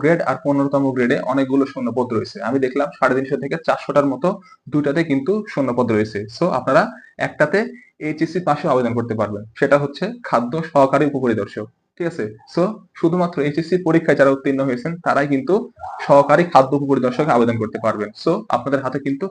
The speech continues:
চরম একটা সুযোগ। ঠিক আছে? একটা সরকারি চাকরি নিশ্চিত করা। ঠিক আছে? আর যারা তেরো গ্রেডের জন্য আবেদন করবেন তাদেরকে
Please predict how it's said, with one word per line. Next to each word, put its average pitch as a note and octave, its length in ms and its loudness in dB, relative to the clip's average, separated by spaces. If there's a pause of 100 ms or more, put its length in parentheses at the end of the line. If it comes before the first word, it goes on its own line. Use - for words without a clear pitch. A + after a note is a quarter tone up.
(100)
চরম D3 320 6
একটা B2 140 -2 (100)
সুযোগ। A2 220 -6 (180)
ঠিক D#3+ 140 4
আছে? E3 180 -4
একটা C#3+ 180 -8
সরকারি C3 280 -4
চাকরি B2 240 -2
নিশ্চিত A#2+ 300 0
করা। G2+ 140 -2 (120)
ঠিক D#3 140 0
আছে? D3+ 120 -4 (500)
আর D3 140 2
যারা C#3+ 140 4 (300)
তেরো D3 240 6
গ্রেডের D#3 260 4
জন্য D3 180 -2
আবেদন C3 260 2
করবেন C#3+ 240 0
তাদেরকে C3 240 -2